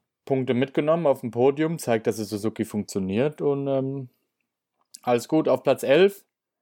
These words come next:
kommt einer, von dem ich sehr überrascht war, für den es mir eigentlich leid tut, dass er auf Platz elf steht, weil er es eigentlich verdient gehabt hätte, auf Platz sechs zu stehen oder sieben.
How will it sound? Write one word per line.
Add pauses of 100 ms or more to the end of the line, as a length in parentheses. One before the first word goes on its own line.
(1600)
kommt
einer,
von
dem
ich
sehr
überrascht
war, (400)
für
den
es
mir
eigentlich
leid
tut,
dass
er
auf
Platz
elf
steht, (100)
weil
er (220)
es
eigentlich
verdient
gehabt
hätte,
auf
Platz
sechs
zu
stehen (440)
oder
sieben.